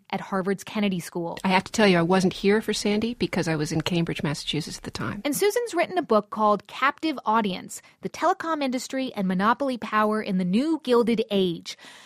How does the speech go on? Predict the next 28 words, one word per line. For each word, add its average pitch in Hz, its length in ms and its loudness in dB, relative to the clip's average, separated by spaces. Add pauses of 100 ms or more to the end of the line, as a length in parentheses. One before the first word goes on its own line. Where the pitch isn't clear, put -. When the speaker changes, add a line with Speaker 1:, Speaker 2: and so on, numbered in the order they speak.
(220)
Speaker 1:
She - 160 -6
makes 523 220 -2
a 453 60 0
compelling 370 580 -2
case 214 380 0
for 196 140 -4
why 247 300 2
she 359 260 0
thinks 277 300 -4
the 247 100 -6
country 233 520 -4
is 208 120 0
at 208 140 -2
the 226 60 0
mercy 262 560 2
of 190 100 -2
the 196 60 -2
telecom 202 540 0
industry 180 560 -4 (340)
and 180 140 -4
that - 120 -8
crunch 254 420 -4
time 175 340 -4
is - 220 -6
coming. 185 440 -6 (360)
Here's 320 240 -2
a 349 80 -2
chunk 220 360 -2